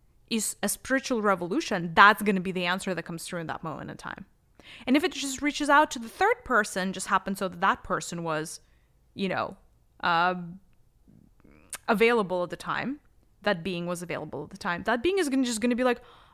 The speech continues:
"Oh, just don't worry. Just, like, enjoy the process. Don't worry about any of that. Like, don't worry about spiritual revolution situation.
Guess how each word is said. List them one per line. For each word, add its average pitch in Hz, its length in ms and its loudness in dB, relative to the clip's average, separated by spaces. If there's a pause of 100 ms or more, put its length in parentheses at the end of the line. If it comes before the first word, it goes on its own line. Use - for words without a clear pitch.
(120)
"Oh, 247 140 6
just 240 300 -6
don't 294 260 0
worry. 160 340 0
Just, 226 200 -6
like, 254 220 -2
enjoy 233 500 2
the 349 100 -2
process. 262 680 2
Don't 226 200 -2
worry 302 200 2
about 302 300 2
any 254 260 0
of 254 120 -4
that. 247 500 0
Like, 196 180 -6
don't 226 220 -4
worry 277 220 2
about 277 320 2
spiritual 254 400 -6
revolution 240 580 -4
situation. 220 920 -2